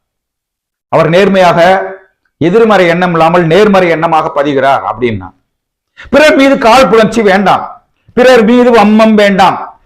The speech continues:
பிறர் மீது பழிவாங்கும் எண்ணம் வேண்டாம். தயவு செஞ்சு இன்னைக்கு இருந்து இதை கேட்கறவங்க விட்டுருங்க.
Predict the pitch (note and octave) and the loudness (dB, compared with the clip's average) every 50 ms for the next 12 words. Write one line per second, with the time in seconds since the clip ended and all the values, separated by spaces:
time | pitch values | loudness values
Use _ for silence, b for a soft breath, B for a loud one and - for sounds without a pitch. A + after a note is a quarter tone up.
0 | _ _ - D#3 G#3+ G3+ G3+ G#3+ A3+ A#3 A3+ - D#3 F#3 A3 B3 A#3+ A3 A3 G#3 | _ _ -2 0 0 2 2 2 2 2 2 2 2 2 2 2 2 2 2 0
1 | A3 G#3+ G#3 G3 G3 G#3 G#3+ G3+ F#3 F3 E3+ D#3+ E3 C#3 - B B B B G3 | 0 0 0 0 0 0 0 0 0 -2 0 0 -2 -2 -4 B B B B 0
2 | A3+ C4 C#4 - A#3+ C4 C4 B3+ A3+ A3 A#3 - G#3 A#3 A3+ A#3 A3+ G3+ E3+ F#3 | 2 2 2 2 0 0 0 0 0 0 0 0 0 -2 0 0 0 0 0 0
3 | G#3 G3+ G3+ F#3+ F#3 F3+ D#3+ C#3+ D3+ F#3 E3 C#3 A2 F#2 | -2 0 0 -2 -2 -2 -4 -4 -4 -4 -4 -4 -6 -6